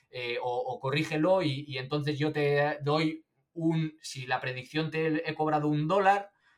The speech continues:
pues te, en realidad te cobro la mitad de un dólar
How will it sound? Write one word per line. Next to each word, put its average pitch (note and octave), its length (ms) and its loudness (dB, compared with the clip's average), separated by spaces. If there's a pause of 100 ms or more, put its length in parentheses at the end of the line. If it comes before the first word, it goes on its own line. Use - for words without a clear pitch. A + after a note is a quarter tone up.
(160)
pues B2+ 680 0
te, B2+ 440 -6
en C3 100 -8
realidad B2+ 340 -4
te C#3+ 100 -6
cobro D3+ 240 0
la D3 120 2
mitad D3 240 -2
de C#3+ 80 -2
un C#3+ 120 -2
dólar G3 440 0